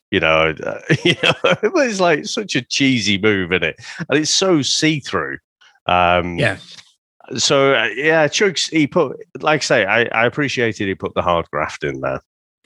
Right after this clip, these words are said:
Speaker 2: No, no, that's fa-, fair enough. Now, I've got a couple of things to say, Dave. As, as we're headed into the recoupling, and I know I've all sort of du-, dug out face slightly before, but I've got to say,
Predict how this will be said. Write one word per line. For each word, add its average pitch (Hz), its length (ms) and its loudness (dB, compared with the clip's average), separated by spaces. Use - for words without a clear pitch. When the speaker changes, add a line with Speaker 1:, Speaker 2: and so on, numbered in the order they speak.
Speaker 2:
No, 302 160 2
no, 320 240 2
that's 294 220 -2
fa-, 302 240 0
fair 247 260 0
enough. 202 140 2
Now, 226 200 2
I've 214 160 0
got 269 220 -2
a - 20 -4
couple 214 360 -2
of 156 100 -2
things 123 380 0
to 117 100 -12
say, 110 260 0
Dave. 104 240 -2
As, 127 120 -2
as 208 240 0
we're 240 100 2
headed 202 320 2
into 170 560 0
the 151 260 0
recoupling, 147 760 0
and 190 100 0
I 262 60 2
know 254 240 2
I've 185 100 0
all 170 360 2
sort 147 240 0
of 139 120 -2
du-, 185 120 2
dug 160 300 0
out 139 240 2
face 127 360 0
slightly 120 340 0
before, 113 440 0
but 117 80 0
I've 127 100 -6
got 240 180 2
to 151 60 2
say, 131 320 0